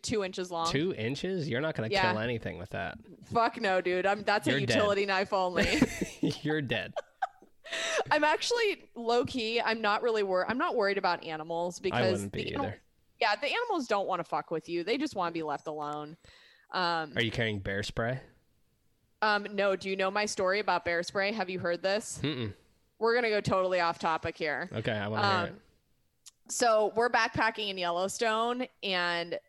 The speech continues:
Speaker 1: I have bear spray, like, in the side pocket of my, not on me, but on my pack.
Speaker 2: Mm-hmm.
Speaker 1: And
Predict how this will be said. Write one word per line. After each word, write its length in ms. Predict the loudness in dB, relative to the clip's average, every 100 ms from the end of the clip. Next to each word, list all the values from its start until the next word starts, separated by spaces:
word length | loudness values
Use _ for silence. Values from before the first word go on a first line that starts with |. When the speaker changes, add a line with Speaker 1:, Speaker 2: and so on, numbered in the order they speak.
| _ _ _
Speaker 1:
I 360 | 0 2 4 2 2
have 200 | 0 2
bear 220 | 2 2
spray, 240 | 0 0
like, 320 | 2 0 -2 -4
in 440 | -4 -2 -4 -6 -8
the 100 | -6
side 340 | -2 0 0 0
pocket 440 | -2 -2 -2 -2
of 360 | -2 -2 -2 -4 -14 -20 _ _
my, 480 | -6 -2 0 -2 -4 -4
not 260 | -2 -2 -2
on 220 | -2 -2 -4
me, 200 | -6 -4
but 160 | -4
on 160 | -4 -4
my 120 | -4
pack. 500 | -2 0 0 -2 -6
Speaker 2:
Mm-hmm. 300 | -10 -8 -10 -12 _ _ _ _ _ -2
Speaker 1:
And 640 | 0 2 2 0 -4 -10